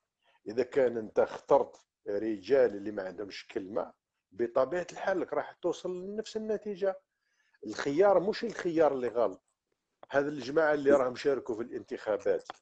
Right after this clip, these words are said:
في ال-، في ال-، من قبل، سواء أنت حمص أو، أو ناس آخرين، مش المشاركة في الانتخابات اللي هي خاطئة، المشاركة في السيستم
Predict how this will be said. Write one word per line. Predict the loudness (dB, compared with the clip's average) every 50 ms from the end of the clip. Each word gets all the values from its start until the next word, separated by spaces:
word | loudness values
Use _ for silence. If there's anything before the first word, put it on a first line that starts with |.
| _ _ -20 -20 -20 -20 -20 _ _ _ _ _ _ _ _ _ -10 -8 -8
في | -6 -6 -6
ال-، | -2 0 2 2 2
في | 0 -4
ال-، | -8 -8 -8 -6 -6
من | -6 -6
قبل، | _ -12 -6 -6 -6 -6 -6 _ _ _ _ _ _ _ _ _ _ _
سواء | _ -4 -2 0 0 2 0 -2
أنت | -8 -10 -6 -4 -4 -4 -4
حمص | -6 -6 -6 -6 -6 -6 -12 -14 -16 -18 _ _ -4
أو، | -4 -2 -2 -2 -2 -2 -2 -2
أو | -2 0 -2 -2 0
ناس | -2 -4 -6 -6 -8
آخرين، | -12 -12 -8 -8 -6 -6 -6 -8 _ _ _ _ _ _ _ _ _ _ _ _ _
مش | -10 -10 -8 -8 -6 -6
المشاركة | -6 -4 -2 -4 -4 0 2 2 2 2 2 0 -2 -2
في | -2 -2
الانتخابات | -8 -8 -10 -12 -12 -10 _ -12 -8 -4 -4 -2 0 0 -2 -2 -2
اللي | -10 -8 -8 -8 -6 -2
هي | -4 -4
خاطئة، | -4 -2 -2 -2 -2 -2 -4 -6 -6 -8 -12 -14 _ _ _ _ _ _ _ _ _ _ _ _ _ _ _ _ _ _ _
المشاركة | -14 -12 -10 -6 -6 -6 -6 -6 -2 2 2 4 4 4 2 0 0 2 2 2
في | 2 0 -8 -10
السيستم | -10 -10 -12 -10 -10 -8 -6 -6 -6 -6 -6 -4 -6 -6 _ _ 8 10 10 10 8 6 -2